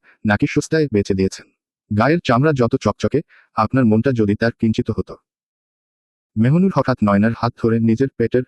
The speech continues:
ওপর রেখে বলল, "আমার হাজব্যান্ডকে অন্তত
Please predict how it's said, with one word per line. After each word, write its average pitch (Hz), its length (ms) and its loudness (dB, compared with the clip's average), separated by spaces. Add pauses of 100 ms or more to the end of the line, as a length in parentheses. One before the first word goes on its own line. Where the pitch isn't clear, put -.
ওপর 120 220 0
রেখে 110 280 0
বলল, 107 280 0 (420)
"আমার 107 300 2
হাজব্যান্ডকে 135 560 0
অন্তত 110 340 0